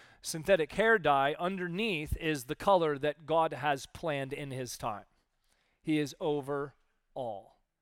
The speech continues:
And, and Jesus says anything more than this, than yes and no, comes from evil. <clears throat> Because what he's saying is, he's saying, if, if, um,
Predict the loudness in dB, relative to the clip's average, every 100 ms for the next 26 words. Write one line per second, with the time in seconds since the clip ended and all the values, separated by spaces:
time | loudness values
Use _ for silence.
0 | _ _ _ _ _ _ _ -20 0 0
1 | 2 0 0 0 2 4 4 6 6 4
2 | 0 0 0 -2 -2 -2 -2 0 0 0
3 | 0 0 0 2 2 2 0 -2 2 6
4 | 6 4 -4 -4 2 2 2 -4 -16 2
5 | 4 4 0 -8 -6 0 0 0 -6 -10
6 | _ _ _ _ _ _ -2 0 0 -4
7 | -14 -10 0 2 2 2 2 8 8 8
8 | 2 2 2 2 -2 -16 -4 0 0 0
9 | 2 6 4 4